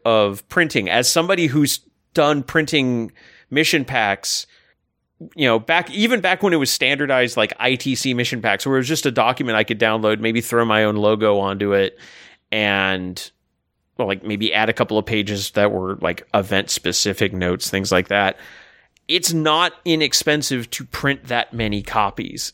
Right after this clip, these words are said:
and you need to have extra copies 'cause people are gonna lose their, their sheets and everything. It is much simpler to just be able to print out a set of scoring sheets and just say, refer to, like, we're gonna be doing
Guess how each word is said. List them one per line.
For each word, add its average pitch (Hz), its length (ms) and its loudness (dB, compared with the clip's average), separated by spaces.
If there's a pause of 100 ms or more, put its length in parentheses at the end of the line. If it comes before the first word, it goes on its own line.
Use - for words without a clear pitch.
and 117 180 -2
you 117 80 -2
need 120 200 -2
to 117 40 4
have 110 320 -6
extra 185 360 0
copies 143 420 0
'cause 110 160 -4
people 110 300 0
are 123 80 6
gonna 131 180 2
lose 170 380 -2
their, 151 300 4
their 131 340 2
sheets 120 380 -2
and 113 100 0
everything. 107 420 0 (300)
It 131 120 2
is 139 140 0
much 160 400 0
simpler 131 400 2
to 123 140 -4
just 110 280 -2
be 123 100 0
able 113 120 2
to 104 80 -4
print 127 240 -2
out 110 380 0 (400)
a 123 100 -4
set 127 240 0
of 107 80 -4
scoring 123 460 0
sheets - 640 -2 (800)
and 113 200 -2
just 110 180 0
say, 107 300 2 (240)
refer 151 520 2
to, 165 300 0
like, 120 160 2
we're 147 100 2
gonna 165 120 2
be 151 100 2
doing 127 460 2